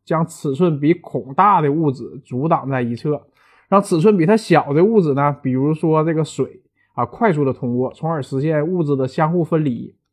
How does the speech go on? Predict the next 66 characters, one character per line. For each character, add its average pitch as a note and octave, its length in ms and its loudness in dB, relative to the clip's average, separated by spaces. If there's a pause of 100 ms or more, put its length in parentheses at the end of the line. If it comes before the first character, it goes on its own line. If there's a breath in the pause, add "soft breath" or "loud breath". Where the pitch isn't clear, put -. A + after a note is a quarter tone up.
(1400)
所 - 180 4
以 A#3 100 6
本 D#3+ 280 0
质 F#3+ 160 2
上 G#3+ 180 2
啊， - 240 -12 (140)
滤 F#3+ 260 2
纸 C3 220 2
也 C#3+ 120 -2
是 D#3+ 140 0
一 F3+ 60 2
种 C#3 120 2
膜， A#2 440 -8
只 B2+ 180 -8
不 B2 140 -2
过 F3 160 2
是 E3+ 100 0
窟 D#3+ 180 -2
窿 E3 120 2
眼 D3+ 100 2
儿 C3 160 2
比 C3 100 -2
较 C#3 140 -2
大 D#3 220 2
的 B2 100 -2
膜， G#2 300 -12 (540)
它 G#3 140 2
只 D3 220 -2
能 C#3+ 240 0
过 G#3 240 6
滤 G3 160 0
比 D#3 240 -2
较 F3 160 0
大 G3 220 2
的 C#3 60 -2
颗 B2 260 -4
粒， C3 340 -6 (240)
比 C3+ 140 2
如 B2+ 500 -2 (160)
那 C3+ 140 -4
泥 C3+ 260 2
土 C3 280 -6
啊、 B2 140 -2
沙 D3 400 2
子 F#3 120 2
等 A#2 180 -4
等。 A#2 100 -10 (1300)
不 D3+ 100 0
过 A3 140 6
咱 D#3+ 200 6
们 A#3+ 120 4
今 G#3+ 160 2
天 F#3+ 120 4
说 F3 280 4
的 F3 80 4
膜 C3+ 260 0
呢， C#3+ 180 -2
一 D#3+ 140 -2
般 D3+ 240 2
窟 - 160 -6
窿 E3 100 2
眼 D3+ 80 0
儿 B2+ 120 -6
比 C#3 160 -2
较 D3+ 120 2
小， - 460 -6